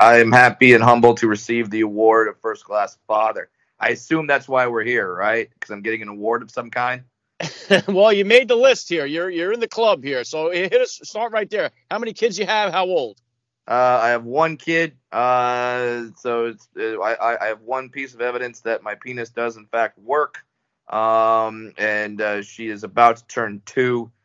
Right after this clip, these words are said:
Speaker 1: in a month.
Speaker 2: Wow. Okay. Uh, are we going for the, for the boy here? Or are we one and done?
Speaker 1: We are one and done. We, we had, our daughter was born, and right after she was born, uh, she, she, she was born in January of twenty twenty.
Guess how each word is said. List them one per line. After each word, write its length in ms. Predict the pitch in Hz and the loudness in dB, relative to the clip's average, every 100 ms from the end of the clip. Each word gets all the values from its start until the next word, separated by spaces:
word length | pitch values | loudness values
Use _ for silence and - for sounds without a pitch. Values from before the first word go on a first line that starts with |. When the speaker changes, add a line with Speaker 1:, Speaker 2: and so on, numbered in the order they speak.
| _ | _
Speaker 1:
in 140 | - 117 | -8 -6
a 40 | |
month. 400 | 101 101 - _ _ _ _ _ _ _ _ _ _ | -2 -4 -4 _ _ _ _ _ _ _ _ _ _
Speaker 2:
Wow. 300 | 120 143 131 143 | -4 -2 0 -2
Okay. 380 | 175 156 185 | -2 -2 0
Uh, 80 | 151 | 0
are 320 | 147 143 143 | -2 -2 -4
we 100 | 139 | -6
going 280 | 143 165 160 | -2 -2 -2
for 180 | - 160 | -6 -4
the, 160 | 160 151 | -4 -6
for 120 | 156 | -8
the 60 | |
boy 300 | 131 165 226 | -2 0 0
here? 140 | 208 254 | 2 2
Or 40 | |
are 40 | 190 | 2
we 100 | 160 | 0
one 180 | 170 | -2
and 120 | 165 156 | -2 0
done? 300 | 165 123 - _ _ _ _ - | 0 0 -8 _ _ _ _ -16
Speaker 1:
We 180 | 110 143 | -2 4
are 120 | 123 | 4
one 360 | 107 120 170 160 | 2 2 4 4
and 200 | 135 104 | 0 -2
done. 420 | 143 139 104 67 - | 0 0 -2 -10 -20
We, 300 | 113 139 139 | -10 -8 -8
we 320 | 127 131 156 156 | -10 -6 -2 2
had, 380 | 143 143 135 85 | 2 2 -2 0
our 220 | 127 147 | 2 2
daughter 280 | 147 143 143 | 2 2 2
was 160 | 131 | -4
born, 580 | 117 139 139 139 135 127 _ _ _ _ | -6 -6 -2 -2 -4 -8 _ _ _ _
and 580 | 110 113 113 110 110 107 | -6 -4 -4 -6 -10 -14
right 440 | 90 104 127 135 135 | -16 -2 2 4 4
after 680 | 131 127 131 127 123 113 _ | 4 2 -4 -4 -4 -8 _
she 180 | - 127 | -16 -10
was 160 | 123 | -10
born, 540 | 110 123 120 120 113 107 | -6 -4 -2 -2 -4 -4
uh, 280 | 107 110 107 | -4 -4 -6
she, 360 | - 131 143 | -10 -10 -10
she, 300 | 135 - 131 | -10 -14 -14
she 100 | 127 | -10
was 100 | 131 | -10
born 180 | 127 131 | -4 -6
in 60 | 107 | -4
January 520 | 127 135 139 135 123 | -6 -6 -2 -2 -2
of 60 | 113 | -4
twenty 260 | 127 120 | -10 -10
twenty. 400 | 107 123 117 110 | -10 -10 -10 -10